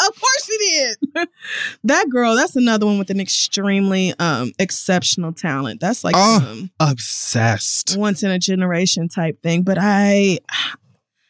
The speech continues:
Speaker 1: I do have to say, Money Long, you know,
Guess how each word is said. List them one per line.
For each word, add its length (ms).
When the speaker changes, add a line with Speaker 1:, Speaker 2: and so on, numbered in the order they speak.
Speaker 1:
I 80
do 100
have 140
to 100
say, 800
Money 340
Long, 640
you 100
know, 600